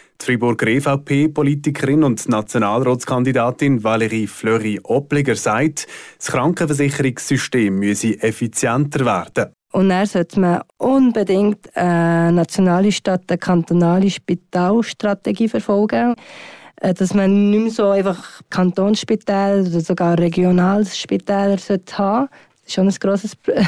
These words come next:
Speaker 2: <laughs> Thema im Kanton Freiburg. Aber dass man halt auch wieder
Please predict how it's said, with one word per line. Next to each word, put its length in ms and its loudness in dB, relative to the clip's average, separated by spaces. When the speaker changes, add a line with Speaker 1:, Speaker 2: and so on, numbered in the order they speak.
Speaker 2:
<laughs> 100 -14
Thema 340 0
im 120 0
Kanton 460 0
Freiburg. 440 0
Aber 100 -2
dass 180 0
man 140 2
halt 260 0
auch 120 2
wieder 220 0